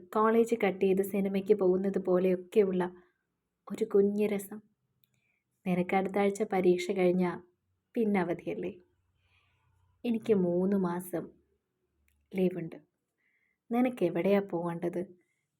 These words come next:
നമുക്ക് എങ്ങോട്ടെങ്കിലും പോവാം. കല്യാണം കഴിഞ്ഞു പിന്നെ ഞാൻ എങ്ങും കൊണ്ടുപോയിട്ടില്ലല്ലോ.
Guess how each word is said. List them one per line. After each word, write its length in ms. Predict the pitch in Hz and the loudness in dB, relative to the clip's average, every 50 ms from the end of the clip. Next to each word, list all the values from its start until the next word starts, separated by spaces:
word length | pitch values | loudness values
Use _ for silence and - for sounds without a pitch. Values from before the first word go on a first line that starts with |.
| _ _ | _ _
നമുക്ക് 340 | - 175 180 180 180 - - 214 | -4 -2 0 0 0 2 2 2
എങ്ങോട്ടെങ്കിലും 720 | 202 190 190 196 208 214 220 233 226 226 226 226 226 214 | 2 2 0 0 0 0 2 2 2 2 2 0 0 0
പോവാം. 300 | - 202 196 190 196 - - _ _ _ _ _ _ _ _ _ _ _ _ - | 0 0 0 0 -2 -8 -16 _ _ _ _ _ _ _ _ _ _ _ _ -6
കല്യാണം 500 | - 175 170 170 175 170 175 180 190 196 | -4 -4 -2 -2 -2 -2 0 0 -2 -2
കഴിഞ്ഞു 340 | 196 190 190 190 190 190 | 0 0 0 0 -2 -2
പിന്നെ 340 | 190 196 190 185 185 185 190 190 190 - - _ _ _ _ _ _ _ | -2 -2 0 0 0 0 0 -2 -4 -10 -16 _ _ _ _ _ _ _
ഞാൻ 160 | 269 277 277 269 | -4 -2 -2 -2
എങ്ങും 300 | 254 240 233 247 247 240 | -2 -2 -2 -2 -4 -2
കൊണ്ടുപോയിട്ടില്ലല്ലോ. 1040 | 220 220 202 196 196 208 208 208 208 202 185 185 175 165 160 160 160 - - - | -2 -2 -2 2 2 2 2 4 4 2 4 2 0 0 0 -2 -4 -4 -8 -12